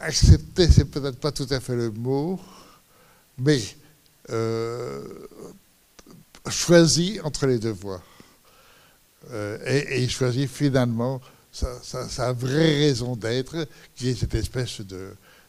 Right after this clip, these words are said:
de, d'a-, d'animalité qui l'habite. Il ne, il ne peut pas s'en passer,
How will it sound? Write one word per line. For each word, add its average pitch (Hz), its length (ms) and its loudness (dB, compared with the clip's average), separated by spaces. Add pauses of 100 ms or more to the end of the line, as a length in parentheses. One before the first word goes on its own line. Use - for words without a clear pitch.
(360)
de, 104 120 -10
d'a-, 127 320 -2
d'animalité 139 1120 0
qui 123 180 -10
l'habite. 101 480 -10
Il 113 140 -6
ne, 101 200 -12
il 131 160 -4
ne 151 140 4
peut 143 260 -2
pas 135 220 -4
s'en 127 180 -6
passer, 117 640 -10